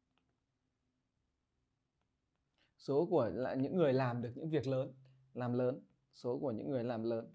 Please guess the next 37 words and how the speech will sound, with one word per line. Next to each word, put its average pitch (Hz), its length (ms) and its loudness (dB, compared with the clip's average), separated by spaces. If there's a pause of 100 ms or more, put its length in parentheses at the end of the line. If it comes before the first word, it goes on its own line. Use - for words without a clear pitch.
làm 120 340 -4 (840)
những 143 200 -4
việc 151 200 2
lớn. 131 220 0 (600)
Ờ, 123 180 -8 (200)
và 165 120 4
những 220 180 2
người 196 220 8
mà 143 120 2
có 180 100 -2
con 190 140 0
số 190 220 0
chín 196 200 0
này 151 280 0 (200)
thì 185 100 6
điểm 160 200 8
mạnh - 180 2
của 151 80 2
họ 170 140 6
là 139 160 4
gì 131 260 2
và 123 100 0
điểm 123 160 0
yếu 143 180 0
của 156 100 -2
họ 139 100 0
là 117 180 -6
gì? 110 240 -10 (580)
Điểm 127 220 -2
mạnh 127 140 -2 (3000)
của 120 160 -2
những 120 200 -6
người 135 300 0
có 123 80 -8
con 143 180 -4
số 135 260 -6
chín. 139 280 -4